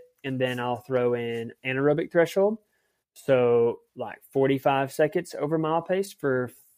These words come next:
the goal is to get to twenty minutes where I can run, you know, forty-five seconds over my mile pace, um, for twenty minutes straight.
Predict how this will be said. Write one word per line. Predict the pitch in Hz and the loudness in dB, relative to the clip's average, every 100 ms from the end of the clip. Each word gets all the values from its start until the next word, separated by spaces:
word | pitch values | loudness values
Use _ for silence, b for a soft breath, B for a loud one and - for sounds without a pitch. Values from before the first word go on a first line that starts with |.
| - | -8
the | 151 | -2
goal | 143 151 156 | 4 6 6
is | 147 | 2
to | 135 | -4
get | 135 | -6
to | - | -6
twenty | 147 135 | -6 -4
minutes | 131 156 202 - | -4 -6 -8 -6
where | 135 | -2
I | 123 | -2
can | 131 | -2
run, | 123 120 120 123 _ _ _ _ _ | -8 -6 -8 -12 _ _ _ _ _
you | 123 | -6
know, | 107 | -2
forty-five | 135 135 127 131 - | 2 2 4 2 2
seconds | 127 127 123 | 0 0 0
over | 120 | -2
my | 120 113 | -4 -6
mile | 117 120 | -2 -4
pace, | 117 123 117 113 - - - - | 0 0 0 -4 -14 -18 -16 -8
um, | 120 113 113 113 113 113 | -6 -6 -8 -6 -6 -8
for | - 131 | 0 2
twenty | 123 123 120 | 2 0 0
minutes | 113 110 | 0 -4
straight. | - 117 107 | -4 -2 -2